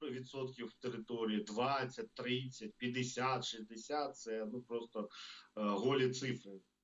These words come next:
Міжнародне право зруйноване,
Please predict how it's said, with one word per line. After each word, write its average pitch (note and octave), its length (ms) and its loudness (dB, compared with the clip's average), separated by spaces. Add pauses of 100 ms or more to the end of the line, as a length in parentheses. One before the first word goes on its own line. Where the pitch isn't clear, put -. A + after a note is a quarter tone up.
(240)
Міжнародне D3 640 4
право E3 600 2 (720)
зруйноване, G#2 920 -2